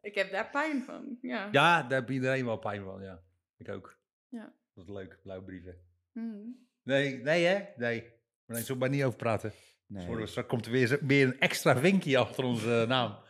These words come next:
Speaker 2: Ik herinner me al genoeg vinkjes achter onze naam hebben van allerlei, eh,
Speaker 3: Sowieso.
Speaker 2: <laughs>
Speaker 3: Sowieso.
Speaker 2: veiligheidsdiensten.
Speaker 1: Oh jee.
Speaker 3: Ja, we hebben ooit een project gehad en toen moesten we
Speaker 2: Ja.
Speaker 3: wat research doen. En toen gingen we research doen naar cults.
Speaker 1: Mhm.
Speaker 3: En dan kom je op een heel raar stukje internet.
Speaker 1: Oh, ja.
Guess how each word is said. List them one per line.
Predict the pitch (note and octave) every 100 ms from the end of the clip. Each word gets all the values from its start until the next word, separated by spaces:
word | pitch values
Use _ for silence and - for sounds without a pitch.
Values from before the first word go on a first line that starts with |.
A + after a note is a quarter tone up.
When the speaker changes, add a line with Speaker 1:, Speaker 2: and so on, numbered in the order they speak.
| - _ _
Speaker 2:
Ik | -
herinner | A#2+ B2 A#2+
me |
al | A2+
genoeg | A#2+ C3+ -
vinkjes | C3+ A#2+ A2
achter | G#2+ -
onze | A#2+ G#2+
naam | A2 G#2
hebben | A2 G2
van | G#2+
allerlei, | G#2 G#2 G#2 G2+ G2+ G2
eh, | G2 _ _
Speaker 3:
Sowieso. | E2+ F2 F2+ F2
Speaker 2:
<laughs> | D#2 - - - A#4 -
Speaker 3:
Sowieso. | - A#2
Speaker 2:
veiligheidsdiensten. | A#2+ G#2 A2 G2 A2+ G#2+ G#2 - G#2+ - - _
Speaker 1:
Oh | B3+ C4
jee. | G#3 G#3 D4+ _
Speaker 3:
Ja, | - E2+
we |
hebben | F#2+ G2 -
ooit | G#2
een | G#2
project | G#2 G2+ A#2+
gehad | - G#2+ G#2
en | -
toen | G#2+ G2
moesten | G2+ - F#2
we |
Speaker 2:
Ja. | F#2
Speaker 3:
wat | G2 A2
research | D3+ - D3+ B2
doen. | A#2+ D#3 G#3+ - _ _ _ _
En | A2 G#2
toen | G#2 G#2
gingen | - A2
we | G#2
research | A2+ B2 B2+ A2+ F2+
doen | G#2 G#2
naar | F#2+ -
cults. | A#2 A#2+ F3+ - - _
Speaker 1:
Mhm. | A#3+ A#3 A3+
Speaker 3:
En | A#3 - -
dan | G#2
kom | -
je | F#2+
op | F#2
een | F2
heel | F#2 G2+
raar | F#2 F2
stukje | - F2+ -
internet. | C#4+ D#4+ E4+ E4+
Speaker 1:
Oh, | E4 D#4 B3+
ja. | G#3+